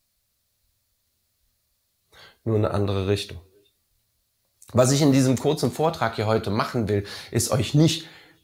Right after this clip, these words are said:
glücklicher machen oder euch die ganze Welt der Achtsamkeit zeigen. Ich möchte euch eher dafür anzünden, euch vielleicht mal ein bisschen mit diesem Thema zu beschäftigen, mal drüber nachzudenken, wie viel Jetztzeit habe ich eigentlich bei mir? Bin ich überhaupt mal da drin?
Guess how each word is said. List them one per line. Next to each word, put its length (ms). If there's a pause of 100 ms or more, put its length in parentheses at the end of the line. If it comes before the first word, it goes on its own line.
glücklicher 500
machen 360
oder 280
euch 120
die 80
ganze 340
Welt 180
der 120
Achtsamkeit 540
zeigen. 220
Ich 100
möchte 240
euch 180
eher 120
dafür 400
anzünden, 640
euch 160
vielleicht 360
mal 60
ein 80
bisschen 300
mit 100
diesem 240 (320)
Thema 340
zu 200
beschäftigen, 600 (220)
mal 100
drüber 240
nachzudenken, 760
wie 120
viel 240
Jetztzeit 800
habe 160
ich 200
eigentlich 440
bei 120
mir? 200 (920)
Bin 160
ich 180
überhaupt 540
mal 180
da 140
drin? 400